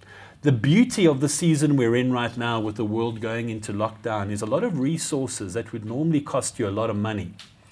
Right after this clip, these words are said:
are being made available free of charge. So we need to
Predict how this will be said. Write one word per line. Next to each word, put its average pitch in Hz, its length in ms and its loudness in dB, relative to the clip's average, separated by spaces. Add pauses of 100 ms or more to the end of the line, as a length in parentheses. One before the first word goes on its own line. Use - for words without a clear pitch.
(340)
are 113 120 6
being 120 360 2
made 143 300 4
available 113 600 2
free 135 340 2
of 107 160 2
charge. - 520 -6 (360)
So 123 200 4
we 160 200 4
need 208 260 2
to 151 300 4